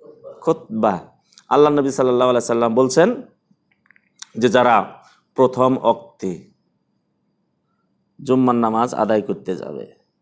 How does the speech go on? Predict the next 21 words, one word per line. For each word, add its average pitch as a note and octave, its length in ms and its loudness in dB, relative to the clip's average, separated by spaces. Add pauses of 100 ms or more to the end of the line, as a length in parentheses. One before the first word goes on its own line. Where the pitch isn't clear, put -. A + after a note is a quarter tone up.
(1120)
গোসল C3 380 2
করে G#2+ 280 0
যাবে। E2+ 340 -10 (240)
কি A2 100 -6
করে A#2+ 180 0
যাবে? A#2+ 300 0 (880)
গোসল A#2+ 380 0
করে G2+ 240 0
যাবে। F2 340 -8 (600)
এরপর C#3+ 320 -2 (600)
মসজিদের A#2 680 -2 (680)
মানে A2 380 -6
সামনের B2+ 560 0
দিকে G2+ 220 0
যাবে, G#2 340 -2
ইমামের G#2+ 420 -2
কাছাকাছি F#2 540 -10
হবে, G2 320 -8 (580)
চুপ A#2 280 -4
থাকবে G#2+ 580 -6 (680)
এবং, C3 460 -4